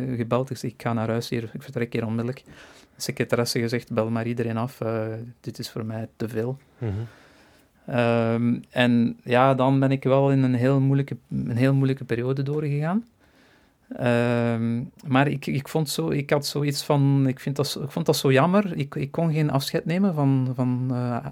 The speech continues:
Speaker 1: collega's, artsen. Ook artsen die wel, eh, dezelfde mening hadden. Hè, dus, maar die dan niet spraken, maar oké, die toch zeiden van, "Erwin, je hebt gelijk, eh, maar ik durf niet spreken."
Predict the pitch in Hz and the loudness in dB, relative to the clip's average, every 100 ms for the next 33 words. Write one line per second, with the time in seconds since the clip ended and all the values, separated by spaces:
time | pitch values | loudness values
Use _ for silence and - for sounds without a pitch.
0 | - 135 127 123 160 208 - 143 - 240 | -10 -6 0 0 0 -2 2 2 2 -4
1 | - _ _ _ _ _ _ 117 131 131 | -4 _ _ _ _ _ _ -4 2 2
2 | 131 - 120 120 113 107 107 143 151 151 | 2 -2 -2 0 0 2 2 2 2 2
3 | 151 151 151 147 139 _ _ - 170 110 | 2 2 0 -2 -6 _ _ -14 -10 0
4 | 113 127 127 135 147 156 139 156 226 - | 2 2 2 2 2 2 0 0 -4 -6
5 | _ _ _ _ - 180 156 107 - - | _ _ _ _ -12 -6 -6 -6 -12 -20
6 | - - - - 113 113 113 110 - 117 | -20 -20 -14 -8 -4 -2 -2 -4 -2 0
7 | 127 160 147 113 - 120 117 120 - 117 | 0 0 0 -2 -4 -4 -4 -6 -6 -8
8 | - 117 117 117 110 113 113 110 - - | -6 -4 -2 -2 -2 -4 -4 -6 -10 -8
9 | 113 120 135 127 117 120 - 113 123 127 | -4 -4 -4 -8 -8 -10 -8 -10 -8 -12
10 | - 117 113 113 - - - 135 143 | -12 -8 -6 -6 -8 -10 -6 -6 -6